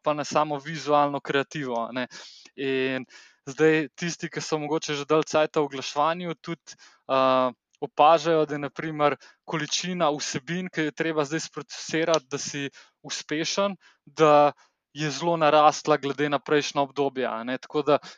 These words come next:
mi tudi, na primer, vedno pri stranki, ki nas vprašajo, kaj je tisti ta glaven ključ, da bomo rastli, je ponavadi, koliko testov narediš na kreati-, na ravni kreative, a ne. In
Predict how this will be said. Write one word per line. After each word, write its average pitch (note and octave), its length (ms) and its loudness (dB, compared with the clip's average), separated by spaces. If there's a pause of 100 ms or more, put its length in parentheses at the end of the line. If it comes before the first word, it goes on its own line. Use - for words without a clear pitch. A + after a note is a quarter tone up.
mi D#3+ 140 -8
tudi, - 240 -8
na D#3+ 80 -4
primer, D#3+ 440 -4
vedno D#3 320 -4
pri D3 180 -10
stranki, D#3+ 480 -2
ki D3+ 160 -6
nas - 160 -12
vprašajo, D3 640 2 (340)
kaj D3+ 240 6
je D3 60 4
tisti - 380 -8 (120)
ta D3+ 100 2
glaven D3+ 460 6
ključ, - 560 -6 (320)
da C#3 460 4 (160)
bomo D3 320 -4
rastli, D3+ 500 4
je C#3+ 60 2
ponavadi, D3 400 2
koliko - 180 -6
testov D#3 480 -4
narediš C3+ 480 -6
na C3+ 80 -4
kreati-, C#3 520 -4 (300)
na C3 460 -2 (140)
ravni D3+ 340 6
kreative, C3+ 560 -4
a A2+ 160 -6
ne. B2 160 -8 (320)
In C3 460 -6